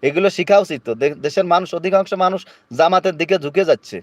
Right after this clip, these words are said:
জামাতের দিকে চলে যাচ্ছে মানুষ এখন। তো এই কারণে দেশের মানুষের কথা ভাইবে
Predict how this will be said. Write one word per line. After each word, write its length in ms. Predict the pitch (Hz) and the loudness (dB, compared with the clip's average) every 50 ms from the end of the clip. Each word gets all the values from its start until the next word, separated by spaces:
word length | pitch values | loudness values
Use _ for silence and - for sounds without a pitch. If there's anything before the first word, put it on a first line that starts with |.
| _ _ _ _ _ _ _ _ _ _ _ _ - | _ _ _ _ _ _ _ _ _ _ _ _ -2
জামাতের 400 | 117 147 156 190 190 190 208 180 | 0 2 2 2 2 2 0 0
দিকে 220 | 170 196 - 220 | 0 0 0 2
চলে 240 | - 214 208 208 202 | 4 4 4 4 6
যাচ্ছে 260 | 190 208 196 - 214 | 4 4 2 2 0
মানুষ 280 | 202 196 190 185 160 147 | 0 2 2 0 2 0
এখন। 280 | 151 131 - 123 104 90 _ _ _ _ _ _ _ _ _ _ _ _ _ - | 0 0 0 -4 -6 -8 _ _ _ _ _ _ _ _ _ _ _ _ _ 0
তো 80 | 151 | 0
এই 140 | - 180 180 | 2 2 2
কারণে 500 | 180 202 202 208 208 214 226 240 247 247 | 4 4 4 4 4 2 2 2 0 0
দেশের 320 | 160 147 160 156 190 196 | 0 0 2 4 2 2
মানুষের 380 | 185 180 175 180 180 - 202 208 180 - - - _ _ _ _ - | 4 2 0 0 0 0 -2 -2 -2 -4 -20 -20 _ _ _ _ 0
কথা 220 | 147 156 156 190 190 160 143 | 2 2 4 4 2 4 4
ভাইবে 260 | 139 156 165 196 | 2 2 4 4